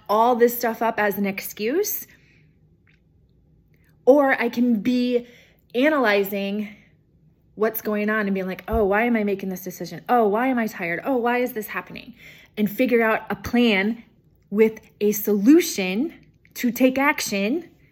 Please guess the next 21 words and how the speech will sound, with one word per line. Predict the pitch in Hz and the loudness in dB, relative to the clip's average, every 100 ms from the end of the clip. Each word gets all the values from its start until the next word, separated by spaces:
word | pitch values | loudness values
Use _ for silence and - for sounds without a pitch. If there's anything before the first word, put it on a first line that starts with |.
| _ _ _ _ _ _ _ | _ _ _ _ _ _ _
to | - | -6
make | 202 190 | -4 -4
that | 175 | -10
better. | - - - _ _ _ _ _ _ _ _ _ - | -12 -18 -20 _ _ _ _ _ _ _ _ _ -2
Okay, | 233 220 | 2 2
so | 165 240 | 4 4
again, | 233 220 185 | 6 4 2
there | 185 196 | 0 2
is | 233 240 254 | 4 4 4
no | 220 226 240 | 2 0 0
self-development | - 214 214 - 208 208 190 175 160 - _ 208 | -2 -4 -4 -6 -2 -2 -2 -8 -12 -16 _ -4
without | 202 - 202 196 - | -4 -4 -4 -4 -4
self-awareness. | 196 196 196 190 175 - 180 | -6 -4 -4 -4 -6 -8 -10
This | 208 - | -10 -8
is | 381 | -8
just | 440 302 | -6 -6
a | |
gut | 175 - 185 214 | -8 -6 -4 -4
check, | - 302 320 339 - - - _ | -4 -2 -2 -2 -6 -20 -20 _
pep | - 254 254 | -4 -4 -2
talk. | - 269 262 269 262 | -4 -2 0 0 -4